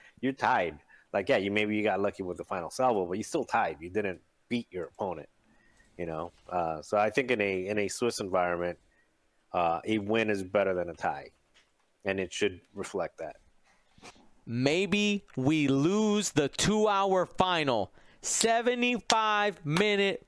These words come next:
Speaker 2: final. Let's go. A M G, time to grow a pair. Let's go. Let's do it.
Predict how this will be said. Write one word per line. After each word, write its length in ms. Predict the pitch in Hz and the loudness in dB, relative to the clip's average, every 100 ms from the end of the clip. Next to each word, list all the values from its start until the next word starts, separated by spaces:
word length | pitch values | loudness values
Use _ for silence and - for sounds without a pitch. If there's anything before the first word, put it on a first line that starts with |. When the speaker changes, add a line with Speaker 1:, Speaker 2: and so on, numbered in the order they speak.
| - | -2
Speaker 2:
final. 540 | 214 208 180 147 113 - | 0 2 2 2 0 0
Let's 500 | 127 175 190 190 - - - | 0 2 2 0 -8 -10 -2
go. 360 | 190 208 160 - - - | 0 2 0 -2 -10 -2
A 220 | 170 220 220 | 0 2 2
M 180 | 214 | 0
G, 260 | 165 190 180 | 0 2 2
time 360 | - 180 233 254 | 2 2 2 0
to 80 | |
grow 500 | 180 156 196 247 254 | 0 2 2 4 4
a 80 | 240 | 2
pair. 560 | - - 214 165 151 151 - - | 2 0 2 2 2 -2 -8 -2
Let's 360 | 135 175 175 - | 2 2 0 -2
go. 460 | 127 175 147 110 - - - - | 0 2 2 0 -4 -18 -16 -2
Let's 460 | 131 170 190 - - - 120 | 2 2 0 -4 -8 -14 -4
do 340 | 113 247 247 175 | 0 2 2 2
it. 200 | 104 | 0